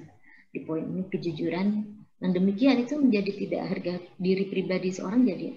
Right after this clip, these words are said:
hmm, kita jadi kurang respect gitu ya. Nah, yang selanjutnya itu adalah kejujuran menjadi pondasi utama atas tegaknya nilai kebenaran.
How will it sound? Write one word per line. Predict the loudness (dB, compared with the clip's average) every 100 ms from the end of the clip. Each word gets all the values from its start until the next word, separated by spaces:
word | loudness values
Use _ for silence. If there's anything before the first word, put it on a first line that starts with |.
| -4
hmm, | -2 -2 -6 -12 -20 _ _ _ _ _ _ _ _ _ _
kita | -12 -6 -4
jadi | -4 -6
kurang | -4 -4 -4
respect | -4 -8 -12 -14 -14 -14
gitu | 0 0
ya. | 0 -8 -20 -20 -20 _
Nah, | -6 -4 2
yang | 8 8
selanjutnya | 8 6 6 6 4 2 0
itu | 0
adalah | 2 2 2
kejujuran | 2 4 2 2 0 2 2
menjadi | 2 0 -2 -4
pondasi | -4 -2 -2 -4 -6
utama | -6 -6 -4 -6
atas | -8 -12 -12
tegaknya | -6 -4 -4 -4
nilai | -4 -4 -6
kebenaran. | -6 -4 -2 -4 -8